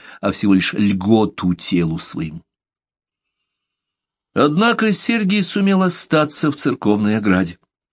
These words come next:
Его исповедание действительно можно определить как церковный евангелизм. Лояльность Сергия по отношению к иерархии объяснялась целым рядом причин.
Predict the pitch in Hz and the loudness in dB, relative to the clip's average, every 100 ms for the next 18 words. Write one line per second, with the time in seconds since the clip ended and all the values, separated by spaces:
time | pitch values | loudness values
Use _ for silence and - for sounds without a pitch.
0 | _ _ _ _ _ _ - 202 214 156 | _ _ _ _ _ _ -2 2 4 2
1 | - - 123 110 110 92 92 95 90 90 | 0 0 2 4 4 4 4 2 0 0
2 | 95 90 - 92 185 - 95 92 82 90 | 0 -2 -4 -4 -2 0 2 2 2 0
3 | 87 82 87 - 92 - - 110 95 - | 0 2 2 2 -4 -4 -4 -2 -2 0
4 | 208 185 175 160 151 131 113 98 80 - | 0 2 0 2 0 0 0 0 -2 -10
5 | _ _ _ _ _ _ _ _ _ - | _ _ _ _ _ _ _ _ _ -20
6 | - - - - 135 170 214 240 165 101 | -18 -16 -14 -2 2 4 4 2 2 2
7 | - - - 110 95 87 95 90 95 98 | 0 -6 0 4 4 4 4 4 0 0
8 | 92 98 95 92 - 98 98 165 220 170 | 2 4 4 2 4 4 4 2 0 -2
9 | - 92 90 85 87 - - 202 214 196 | -2 2 4 4 0 -2 -2 0 0 -2
10 | - _ _ - - - 180 113 135 143 | -6 _ _ -16 -6 -2 0 2 2 2
11 | 135 131 - 95 90 | 0 -2 0 0 0